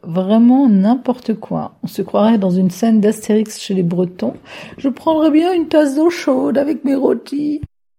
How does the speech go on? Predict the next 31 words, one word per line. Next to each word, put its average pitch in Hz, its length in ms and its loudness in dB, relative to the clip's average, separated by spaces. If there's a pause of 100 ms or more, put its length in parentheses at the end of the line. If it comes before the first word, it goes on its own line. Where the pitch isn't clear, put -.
(760)
Et 226 60 0
pourtant, 220 540 -6
si - 340 -2
vous 214 240 2
allez 254 160 0
au-delà 214 500 4
de 180 140 2
la 156 80 2
première 208 460 2
réaction 180 580 0
de 165 140 0
rejet 180 560 0
et 175 80 -2
si - 220 -8
vous 170 120 -2
réfléchissez 196 680 -4
un 175 100 2
peu, 196 400 -4 (340)
vous 175 120 -6
savez 190 320 -2
que 190 160 -4
l'eau 196 240 0
est 190 40 0
la 165 120 0
seule 214 340 -6
boisson 185 460 -4
vraiment 190 280 -2
nécessaire 180 540 -6
à 196 60 -4
notre 170 300 -4
organisme. 190 840 -2